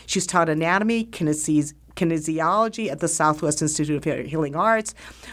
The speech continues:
Her methods are nationally known to occupational, physical, and massage therapists. We've had the opioid epidemic, and in twenty fifteen, she retired from her practice to translate her self-care methods into a virtual system for the public and business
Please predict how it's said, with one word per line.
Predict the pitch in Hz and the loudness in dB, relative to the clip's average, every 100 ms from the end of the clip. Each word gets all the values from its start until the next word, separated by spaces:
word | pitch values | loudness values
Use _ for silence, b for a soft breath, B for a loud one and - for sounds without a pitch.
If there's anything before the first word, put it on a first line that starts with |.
| B | B
Her | 190 | -2
methods | 185 180 202 247 - | 0 -2 0 0 0
are | 175 | 0
nationally | 160 156 170 185 233 226 214 190 | 2 2 0 0 -2 0 0 0
known | 165 156 160 208 220 | 0 2 2 0 -2
to | - | 0
occupational, | 156 160 170 165 190 190 202 | 4 4 2 -2 0 2 0
physical, | 190 185 175 196 | 0 0 0 -2
and | 180 160 | 0 2
massage | 151 - 143 143 | 2 0 -2 -2
therapists. | - 190 202 208 196 - B B B B B - | 0 2 4 2 -2 -6 B B B B B 0
We've | 185 185 | 0 2
had | 196 196 | 2 2
the | 175 175 | 0 0
opioid | 190 196 220 175 170 | 0 0 0 0 0
epidemic, | 151 151 143 175 196 226 226 | -2 -4 -4 0 2 0 0
and | 165 | 0
in | 147 | 0
twenty | 143 190 190 | -2 -2 -2
fifteen, | 185 180 180 214 233 233 | 0 -4 -2 -2 0 0
she | 202 196 | -2 2
retired | 156 151 - 277 359 | 2 0 -2 0 0
from | 285 214 | -2 -2
her | 185 | -2
practice | 180 165 165 165 - | 0 -2 0 -2 -2
to | - 165 | -4 -4
translate | - 208 220 277 269 180 170 170 165 B B B B B | -4 0 2 0 -2 0 0 0 -4 B B B B B
her | - 220 214 | -6 -2 -2
self-care | 196 - - 190 226 - 277 | -2 -2 4 4 2 -4 -2
methods | 247 185 165 180 - | 0 0 0 -2 0
into | 214 233 | -2 2
a | 254 | -2
virtual | 180 202 208 226 | 2 0 2 -2
system | - 190 185 180 | 0 -2 2 -2
for | 175 - 202 | 0 -2 0
the | 262 | 0
public | 302 294 294 208 202 | 0 -2 0 -2 0
and | 208 247 | -2 0
business | 220 262 208 165 165 | 0 0 0 0 -2